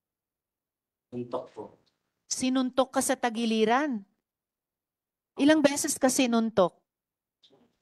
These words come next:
Speaker 1: Ilang beses lang po, pero malalakas po.
Speaker 2: Ilan?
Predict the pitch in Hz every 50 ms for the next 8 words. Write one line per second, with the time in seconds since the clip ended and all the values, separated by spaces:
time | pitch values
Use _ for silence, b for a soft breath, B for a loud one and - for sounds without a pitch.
0 | _ _ _ _ _ _ _ 127 131 135 131 135 127 127 127 - - 131 127 127
1 | 120 120 123 123 127 - - 123 123 123 123 123 120 120 117 117 110 - - -
2 | - _ - 117 113 - - _ _ _ _ _ _ _ _ _ _ _ - 226
3 | 220 214 196 196 233 294